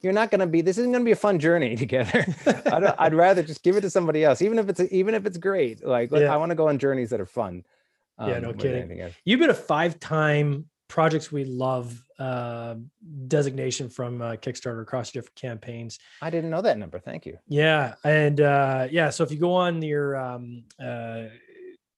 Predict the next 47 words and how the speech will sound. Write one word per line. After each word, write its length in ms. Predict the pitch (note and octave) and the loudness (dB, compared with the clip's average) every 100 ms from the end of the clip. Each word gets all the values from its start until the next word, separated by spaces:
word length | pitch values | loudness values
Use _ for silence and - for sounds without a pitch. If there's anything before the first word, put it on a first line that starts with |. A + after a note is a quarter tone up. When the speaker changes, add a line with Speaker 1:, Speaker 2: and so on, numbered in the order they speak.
| _ _ - | _ _ -2
Speaker 2:
campaigns 380 | E3+ D3+ D#3 D3 | 0 2 2 0
you've 100 | C#3 | 0
created 400 | D3+ D3+ F#3 F3+ | 4 4 4 0
and 180 | C3+ C3+ | -8 -6
you 80 | C3 | -2
get 100 | C#3 | 0
the 80 | |
whole 140 | B2 D3 | 4 2
grid, 400 | C3+ C#3 F3 - _ _ _ _ | 4 4 4 0 _ _ _ _
then 120 | D3 | -4
you 80 | C#3+ | -4
can 80 | C3 | -4
see 180 | - D#3+ | 0 2
on 60 | |
the 80 | C#3+ | 2
grid, 360 | B2+ C#3+ C#3+ C3 | 2 2 2 0
it'll 200 | C#3 C3+ | -2 -2
actually 240 | C3+ - | -2 -4
list 240 | C#3 C#3 - | -4 -4 -2
which 160 | C#3 | -4
ones 240 | C#3+ C3+ B2+ | -2 -4 -2
are 120 | C3 | -4
campaigns, 640 | B2 C3+ B2+ C3 B2+ A#2 C3 | -2 -4 -4 -4 -6 -6 -6
uh, 380 | B2 A#2+ A#2 A#2+ | -6 -6 -8 -6
or 40 | |
projects 360 | A#2 C3+ A#2+ - | -2 -2 -4 -8
we 80 | |
love. 220 | B2+ C3 B2+ | -4 -4 -4
Speaker 1:
Oh, 220 | B2+ E3 | -8 -8
there 160 | G#2 G#2 | -6 -6
you 80 | G2 | -4
go. 280 | C3 E2+ - _ - | -6 -8 -16 _ -2
Speaker 2:
I 140 | E3 | 2
get 140 | F#3+ | 4
asked 260 | E3+ D3 - | 4 2 0
all 200 | E3+ E3+ | 2 4
the 100 | E3 | 4
time, 440 | D#3+ D3+ C3+ B2+ C3 _ _ | 0 -2 -2 -6 -12 _ _
"How 220 | - - F3+ | -4 2 2
do 60 | |
you 60 | F3 | 2
get 140 | D#3 | 2
that 100 | D#3+ | 2
designation?" 800 | D3 C#3+ C3+ C3 C3+ - A#2 G#2+ _ - | 2 0 -2 -6 -6 -6 -10 -16 _ -4
And 340 | C#3+ C#3 C#3+ | -2 0 -2
I 100 | C#3+ | -4
think 280 | C#3+ F#3 D#3+ | 0 0 0